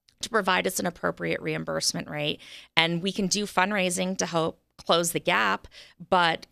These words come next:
first and foremost, we want to make sure that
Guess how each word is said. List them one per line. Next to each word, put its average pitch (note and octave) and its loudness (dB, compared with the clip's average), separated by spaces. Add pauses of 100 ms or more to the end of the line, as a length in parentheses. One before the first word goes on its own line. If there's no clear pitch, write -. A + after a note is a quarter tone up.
first - 0
and F3 -4
foremost, G#3 0
we F3+ -4
want F3 -2
to E3+ 2
make E3+ -2
sure E3 2
that F3 -6